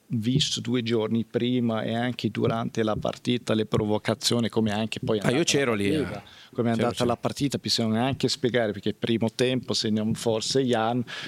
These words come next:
Speaker 1: andiamo con tre a zero nello spogliatoio, eh. Jan ci ha salvato più di, di due o
Speaker 2: Palo
Speaker 1: tre
Speaker 2: anche.
Speaker 1: volte, poi esci dallo spogliatoio, fai uno a uno e poi, tra l'altro, anche se non fosse, eh, Svizzera contro la Serbia, è anche una partita decisiva,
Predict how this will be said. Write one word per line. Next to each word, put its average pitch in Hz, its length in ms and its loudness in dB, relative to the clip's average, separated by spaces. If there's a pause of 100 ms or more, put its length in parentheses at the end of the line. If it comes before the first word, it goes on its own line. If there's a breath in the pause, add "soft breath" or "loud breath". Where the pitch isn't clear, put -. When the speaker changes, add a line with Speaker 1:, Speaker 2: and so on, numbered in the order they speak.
(100)
Speaker 1:
andiamo 113 380 2
con 110 140 0
tre 110 180 0
a 104 100 -2
zero 101 680 2
nello 104 200 -2
spogliatoio, 107 800 0
eh. 98 60 -2
Jan 107 260 0
ci - 140 -2
ha 98 40 -2
salvato 104 540 0
più - 200 -4
di, 101 360 0
di 95 60 -2
due 113 120 -2
o 113 40 0
Speaker 2:
Palo 113 200 0
Speaker 1:
tre 104 100 -2
Speaker 2:
anche. 101 120 -2
Speaker 1:
volte, 123 520 0 (380 loud breath)
poi 139 320 4
esci 135 300 2
dallo 127 220 2
spogliatoio, 135 960 2
fai 123 320 2
uno 123 240 2
a 143 40 4
uno 143 440 2
e 135 100 2
poi, 113 720 2 (340 loud breath)
tra 117 140 2
l'altro, 135 460 2
anche 135 280 0
se 123 120 0
non 143 160 2
fosse, 131 640 2
eh, 120 160 4
Svizzera 123 420 2
contro 123 340 0
la 120 100 4
Serbia, 135 420 2
è 113 40 0
anche 131 260 -2
una 113 100 0
partita 117 400 -2
decisiva, 113 640 0